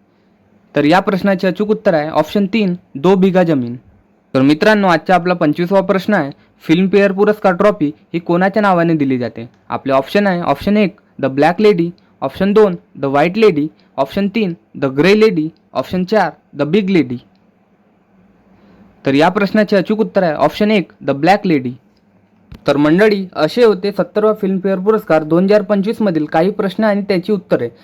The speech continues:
आता तुमच्यासाठी एक प्रश्न, तुमच्या मते दोन हजार पंचवीसचा सर्वोत्कृष्ट अभिनेता कोण असायला हवा होता? उत्तर कमेंटमध्ये नक्की लिहा. जर तुम्हाला अशीच माहितीपूर्ण जीके प्रश्न व्हिडिओज आवडत असतील,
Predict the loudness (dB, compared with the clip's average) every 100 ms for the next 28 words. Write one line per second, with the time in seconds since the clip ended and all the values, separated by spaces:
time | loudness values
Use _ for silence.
0 | _ -6 -2 0 0 0 0 0 0 0
1 | 0 0 -4 -4 -8 -12 _ _ -4 0
2 | 0 0 0 2 2 2 0 -2 -2 -4
3 | -4 -4 -4 -8 -4 -2 0 -2 0 0
4 | 0 -2 -2 -6 -2 0 0 0 0 2
5 | 2 2 0 -6 -8 _ _ -18 -6 -6
6 | -2 -2 -2 0 0 0 -2 -2 -2 -2
7 | -2 -6 _ _ -6 -6 -2 0 2 2
8 | 0 -4 0 0 0 -2 -2 -2 -4 -2
9 | -4 -2 -2 -2 -2 0 0 0 -2 -12
10 | _ -2 0 2 0 -4 -4 -8